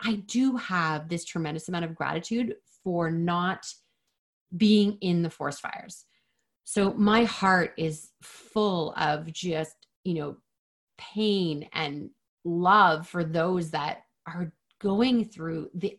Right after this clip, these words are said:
actual fires. That is, this is far worse. And see, this is where,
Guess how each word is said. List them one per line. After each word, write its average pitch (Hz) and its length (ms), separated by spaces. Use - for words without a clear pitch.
actual 185 640
fires. 165 560
That 185 160
is, 262 380
this 196 240
is 240 140
far 247 240
worse. 220 240
And 226 140
see, 226 120
this 269 240
is 392 140
where, 214 580